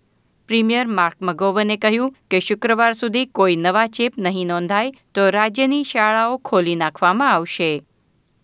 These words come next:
પર્થના પૂર્વમાં લાગેલા બુશફાયરમાં ત્રીસ ઘરો બળીને નાશ પામ્યા હોવાની શંકા છે.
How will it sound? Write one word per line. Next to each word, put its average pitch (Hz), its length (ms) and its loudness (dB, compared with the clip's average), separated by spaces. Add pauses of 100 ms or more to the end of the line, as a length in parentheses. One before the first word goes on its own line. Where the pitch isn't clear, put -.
(1000)
પર્થના 247 460 0
પૂર્વમાં 226 580 2
લાગેલા 220 440 0
બુશફાયરમાં 196 840 -2
ત્રીસ 262 460 -4
ઘરો 202 360 4
બળીને 190 520 2
નાશ 208 420 0
પામ્યા 170 300 0
હોવાની 185 440 0
શંકા 165 380 -2
છે. 160 420 -4